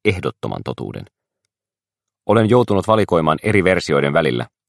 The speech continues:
luottamaan yhteen lähteeseen ja joskus valitsemaan ristiriitaisesta aineistosta kaikkein uskottavimman kertomuksen.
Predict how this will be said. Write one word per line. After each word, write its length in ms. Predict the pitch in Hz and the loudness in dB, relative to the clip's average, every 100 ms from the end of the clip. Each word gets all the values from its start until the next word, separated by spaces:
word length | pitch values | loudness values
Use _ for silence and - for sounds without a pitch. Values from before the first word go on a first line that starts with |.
| - | -4
luottamaan 500 | 92 98 - 82 78 | 0 0 0 0 0
yhteen 380 | - 92 78 71 | -4 -6 -4 0
lähteeseen 540 | 67 - 67 65 65 64 | 0 -2 -8 -6 -6 -4
ja 80 | 73 | 0
joskus 340 | 87 - 82 80 | 0 -2 -4 -2
valitsemaan 460 | 80 - 73 71 | -2 -2 -4 -2
ristiriitaisesta 760 | 87 87 - 69 65 62 65 - | -2 -4 -4 -4 -2 -2 -4 -6
aineistosta 540 | 73 69 60 - 65 - | -2 -2 -4 -8 -10 -6
kaikkein 380 | - 82 - 80 - | -2 -2 -2 -4 -4
uskottavimman 680 | 113 71 - 64 60 58 62 | -8 -8 -4 -2 -2 -4 -4
kertomuksen. 560 | 71 - 50 - 58 | -4 -4 -12 -12 -14